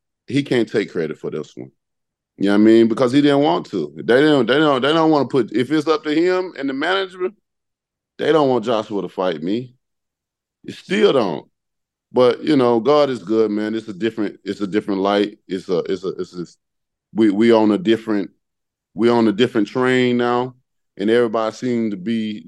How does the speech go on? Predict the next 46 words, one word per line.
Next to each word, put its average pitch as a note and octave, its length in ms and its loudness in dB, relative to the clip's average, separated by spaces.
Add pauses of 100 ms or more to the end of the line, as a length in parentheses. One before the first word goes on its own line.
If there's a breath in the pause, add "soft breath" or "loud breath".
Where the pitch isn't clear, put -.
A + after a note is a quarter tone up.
be A2+ 120 -2
on A2 220 0
board G#2+ 300 0
with F#2+ 120 -6
a F#2+ 40 -4
lot G2 200 -6
of F2+ 120 -12
things. F#2 280 -6
We're F2+ 100 -18
going F#2+ 340 -2
right G2+ 260 0
in G2 100 -6
the F#2 60 -6
glory, F#2+ 420 -4 (440)
in G2+ 120 0
the G2 60 0
glory A#2 400 2
lane, E2 560 -6
you F#2 160 -4
know F2+ 60 0
what F2 60 0
I F2 40 0
mean? F2+ 360 2
And, F2 180 -2
um, E2 300 -6 (500)
and B2 100 0
I'm C#3 120 -2
just C3+ 240 -2
thankful A#2+ 360 0
for G2 180 -4
that. D#2+ 220 -2
We G2+ 100 -4
can A2+ 100 -2
talk A2+ 200 -2
about G#2 220 -2
the G2+ 60 -4
negativity A2 680 -4
in G2 80 -4
the F2 80 -8
past, A#2 560 -4 (540)
but F2 80 -6
right F#2 200 -2
now G2 280 -2
it's F#2 140 -6
the F2+ 80 -12
future, A2 560 -2